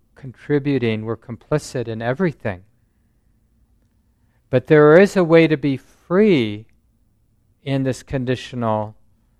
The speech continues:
unfolding. And that deeper refuge will clarify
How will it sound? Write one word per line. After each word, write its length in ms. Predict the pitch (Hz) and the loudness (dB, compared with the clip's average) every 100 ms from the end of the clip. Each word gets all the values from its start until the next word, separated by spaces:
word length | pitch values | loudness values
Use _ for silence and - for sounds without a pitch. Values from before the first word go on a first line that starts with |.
| _ _ | _ _
unfolding. 760 | 131 117 - 127 113 101 98 98 _ _ _ _ _ _ _ _ _ | -8 -6 -6 -4 -4 -4 -12 -18 _ _ _ _ _ _ _ _ _
And 240 | 123 127 135 | -6 0 4
that 380 | 160 196 185 - _ _ | 4 4 2 -6 _ _
deeper 400 | 165 190 185 156 | 0 0 0 2
refuge 1000 | 131 120 - 139 127 135 156 - - _ _ _ _ _ _ _ | 4 2 0 -2 0 0 -4 -14 -20 _ _ _ _ _ _ _
will 580 | 143 139 135 131 127 - _ _ _ _ | -4 2 4 4 2 -4 _ _ _ _
clarify 1080 | _ - 156 170 175 - 143 123 120 120 147 | _ -2 2 4 2 0 2 4 2 0 -4